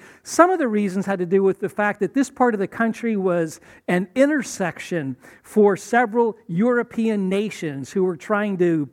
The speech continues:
you know, colonize or put little settlements here for Spain and France and England. And of course, you know, then there was the, the baby United States at the time where settlers were moving west too. So there was this conflict between European nations, but then obviously the conflict we all know about,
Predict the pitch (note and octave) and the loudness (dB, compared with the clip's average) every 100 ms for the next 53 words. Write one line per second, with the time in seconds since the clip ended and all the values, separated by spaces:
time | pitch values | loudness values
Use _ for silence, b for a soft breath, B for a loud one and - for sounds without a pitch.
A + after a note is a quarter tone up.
0 | B B B - F3 E3 E3 E3 D#3+ - | B B B -2 0 0 0 0 -2 -4
1 | - B3 G#3+ E3+ D3+ D3+ C#3 E3 D3+ - | -2 0 2 0 -2 -4 -4 -4 -4 -2
2 | B3 G3+ G3+ - A3 G#3+ F#3 D#3 - F3 | 0 2 0 -2 0 0 0 -4 -4 -4
3 | D3+ D3 - E3 - - B3+ B3 A#3 A#3 | -4 -6 -10 -14 -14 -2 0 0 -2 -2
4 | E3+ D3+ - A3+ A3+ G#3+ - F#3+ G3 G#3 | -4 -4 -2 0 2 0 -2 -2 -2 -2
5 | G3+ G3+ - B B F3 E3 A3+ A3 G3+ | 0 -2 -4 B B 0 2 4 4 4
6 | - B B - F#3 F3+ G3 F#3+ F#3 F3+ | -8 B B -2 0 2 2 0 0 -2
7 | F#3+ E3+ D#3 E3+ D3+ B2 D#3 F#3+ F#3 E3+ | 0 -2 -2 -4 -6 -2 0 0 -2 -2
8 | E3 F3 E3+ D3 - A3+ A#3 F3+ D#3 D#3 | -2 0 -2 -4 -2 -2 -2 -6 -6 -8
9 | E3+ E3+ G3 D#3+ - F#3+ F3 E3 C#3+ D3+ | -6 -4 -2 -4 -4 -2 -2 -2 -2 -2
10 | D#3+ D#3 D3+ D#3+ - - A#3 - B B | -2 -2 -2 -4 -6 0 0 0 B B
11 | B B3+ A#3+ B3+ B3 A#3+ A#3+ - - C#4+ | B 2 4 4 0 -2 -4 -6 -2 0
12 | C#4+ C#4+ B3 - A3 - G#3+ F#3 G#3+ G#3+ | 0 0 -2 -2 -6 -2 -2 0 0 -2
13 | - A3 G#3 D#3+ D3+ D3+ - F3+ - A#3 | -2 -2 0 0 -2 -4 -6 -6 0 0
14 | A#3 F4 E4+ C#4 - A3 C4 B3 A#3 - | 2 2 2 0 -2 -2 -2 -2 -6 -2
15 | F#3+ F3+ A#3 A3+ G#3+ G#3 F#3 E3 D#3 E4 | -2 0 -2 -4 -2 -4 -2 -2 2 2
16 | E4+ E3+ D3 C3+ G#3+ | 2 0 -2 -4 -6